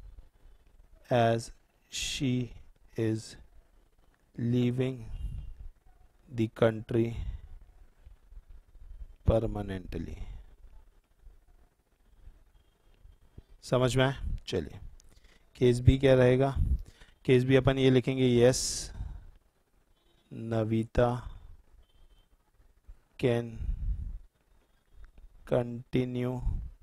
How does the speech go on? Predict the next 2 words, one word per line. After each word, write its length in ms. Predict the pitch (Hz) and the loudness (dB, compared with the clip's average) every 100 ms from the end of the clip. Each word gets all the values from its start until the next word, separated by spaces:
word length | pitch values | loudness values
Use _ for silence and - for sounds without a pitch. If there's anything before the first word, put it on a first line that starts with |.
| - - - - _ _ _ - | -20 -20 -20 -20 _ _ _ -6
her 260 | 123 110 120 - _ _ _ _ _ _ _ - _ 117 107 104 | -2 0 -2 -8 _ _ _ _ _ _ _ -20 _ -18 -16 -10
nominee 720 | 107 107 110 113 113 117 127 | -6 -4 -4 -8 -6 -6 -6